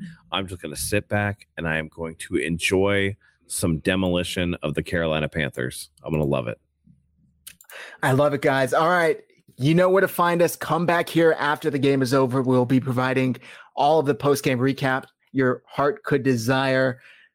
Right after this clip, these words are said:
Speaker 2: Thank you, everybody, for spending your Wednesday evening with us. I'm glad to be back. Matt, thanks for holding down the fort Monday night.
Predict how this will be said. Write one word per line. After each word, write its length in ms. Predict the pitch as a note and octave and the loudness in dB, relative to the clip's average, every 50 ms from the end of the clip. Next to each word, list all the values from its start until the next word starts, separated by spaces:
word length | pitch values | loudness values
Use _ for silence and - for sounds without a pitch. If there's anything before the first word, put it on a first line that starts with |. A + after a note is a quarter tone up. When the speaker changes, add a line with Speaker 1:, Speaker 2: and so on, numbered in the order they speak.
| _ _ _ - | _ _ _ 0
Speaker 2:
Thank 200 | F3 F#3+ F#3+ - | 2 2 2 2
you, 80 | F#3+ F#3 | 2 2
everybody, 280 | E3 E3+ D#3 E3+ E3 | 2 4 2 2 0
for 160 | D3+ D3+ D3 | 2 0 0
spending 400 | B2+ - - E3 D#3+ D#3 D#3 D3+ | -2 0 0 0 2 2 2 2
your 160 | C#3+ C#3+ C3+ B2 | 2 2 2 2
Wednesday 480 | A#2+ C#3 C#3+ D3 C3 A#2+ - D3 C#3+ | 2 2 2 2 0 2 2 2 2
evening 560 | D3 - E3 F3 E3 E3 C#3+ D3 D#3+ D#3 D3 | 2 0 0 2 2 2 4 4 2 2 4
with 240 | D3 D#3 D3 C#3+ - | 2 2 2 2 2
us. 420 | D3 D3 D3 C#3 C3+ - - - - _ _ _ _ _ _ _ | 2 4 4 2 0 -4 -8 -10 -12 _ _ _ _ _ _ _
I'm 180 | - C3+ C3 B2 | -4 -4 -4 -2
glad 280 | B2 C3+ C3+ C3+ C3 | 0 0 0 2 0
to 40 | C3 | 2
be 120 | B2+ C3+ C3 | 2 2 2
back. 360 | A#2 C3+ C3 C3 C3 C3 - _ | 2 2 0 0 -2 -4 -8 _
Matt, 260 | - C#3 C3+ C3+ C3 - | -4 -2 0 0 0 0
thanks 180 | C#3 C#3 C3 | -2 -2 0
for 80 | - C3 | -2 -2
holding 180 | A#2+ C#3 C3+ B2+ | 0 2 2 2
down 140 | C3+ C3 B2+ | 2 2 0
the 80 | A#2+ | -2
fort 340 | - - - D#3 E3+ E3+ D#3+ | -4 -2 0 2 2 2 0
Monday 320 | D#3 D3 D3+ D3 D3+ D3 | 0 -2 2 2 2 2
night. 500 | C#3+ D3 D3 D3 C#3+ D3 C#3+ - - - | 2 0 0 0 0 -2 -2 -4 -14 -14